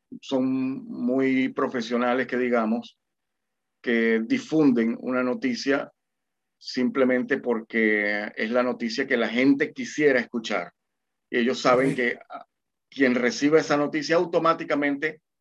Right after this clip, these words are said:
Speaker 1: la va a compartir, porque es, es algo que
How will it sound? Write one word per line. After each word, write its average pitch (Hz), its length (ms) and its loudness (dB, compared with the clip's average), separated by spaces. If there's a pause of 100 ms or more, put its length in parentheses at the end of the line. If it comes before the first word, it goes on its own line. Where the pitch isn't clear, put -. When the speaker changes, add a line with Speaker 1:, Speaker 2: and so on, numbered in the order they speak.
(120)
Speaker 1:
la 135 140 2
va 127 120 6
a 123 60 -2
compartir, 143 480 -2
porque 113 440 -6
es, 113 440 -8
es 113 140 -4
algo 127 320 2
que 127 320 2